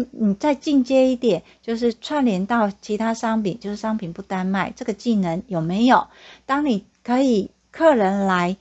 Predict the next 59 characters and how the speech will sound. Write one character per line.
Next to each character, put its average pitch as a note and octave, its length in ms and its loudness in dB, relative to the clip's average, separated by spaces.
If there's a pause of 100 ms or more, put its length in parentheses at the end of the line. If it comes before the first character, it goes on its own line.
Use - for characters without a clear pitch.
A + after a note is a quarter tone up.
(180)
你 F#3 80 -6
就 C#4 120 0
可 A#3 200 -2
以 G3+ 100 2
由 F#3+ 220 0
他 A#3+ 260 -2
原 G3+ 240 0
有 G#3 220 2
购 B3 220 -4
买 G3 180 -2
的 F3+ 100 -8
商 G#3 240 -4
品 G3 180 -8
去 - 160 -12
衍 F#3 280 -2
生 A#3+ 260 0
其 G#3 220 -2
他 A3 140 0
的 G3+ 60 0
商 G#3 240 -2
品， G3 280 -4
提 G3 240 -2
高 B3 220 0
他 A#3+ 200 -2
的 G#3+ 80 -2
客 A3 280 -4
单 G#3 260 -4
的 F#3+ 120 -2
时 F3 220 -12
候， F#3+ 240 4 (360)
那 C#4+ 180 2
你 F#3+ 180 2
是 C#4 220 -4
不 B3 80 0
是 A#3+ 280 0 (220)
用， C4+ 220 0
你 G#3 160 2
用 C#4 260 2
的 G#3+ 100 4
方 A#3+ 380 2
式， A#3 320 0 (160)
他 C4+ 160 -2
是 C4+ 220 -4
不 B3 140 -2
是 B3 180 -2
可 A3+ 180 -2
以 G#3 120 2
复 G#3 420 -2
制 A3 360 -2
的？ - 300 -4 (340)
这 F4 120 2
个 C#4 100 8
复 C#4+ 260 -2
制 C4 240 -4
就 C4+ 140 2
像 C4 240 2
是 B3 140 -4
什 A3+ 120 -4
么？ E3 200 -4